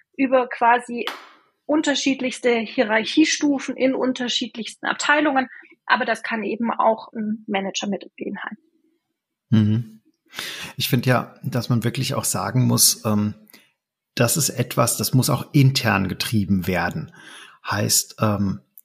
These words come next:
Speaker 2: wir haben ja jetzt sehr, sehr viel auch gerade schon über das Thema Onboarding, Training, Kommunikationskaskade und Co. gesprochen.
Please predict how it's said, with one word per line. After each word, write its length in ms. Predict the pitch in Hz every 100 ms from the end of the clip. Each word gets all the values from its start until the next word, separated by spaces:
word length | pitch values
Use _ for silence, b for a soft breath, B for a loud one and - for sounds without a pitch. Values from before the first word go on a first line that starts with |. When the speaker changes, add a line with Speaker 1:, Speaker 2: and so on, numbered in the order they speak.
| _ _ -
Speaker 2:
wir 120 | 107
haben 100 | 113
ja 60 | 107
jetzt 140 | -
sehr, 140 | 110
sehr 160 | 110 113
viel 680 | - - - - - 135 -
auch 320 | 120 - -
gerade 360 | - 107 107 107
schon 320 | - 101 -
über 260 | - 107 98
das 180 | 98
Thema 300 | - 104 95
Onboarding, 680 | 113 127 110 107 107 110 107
Training, 760 | - 104 104 107 107 104 104 - B B -
Kommunikationskaskade 2000 | 131 127 123 123 117 - 123 120 - 117 - - 107 104 104 107 107 110 - - _ _
und 200 | 120 107
Co. 240 | - 131 117
gesprochen. 720 | 117 - - 101 - 127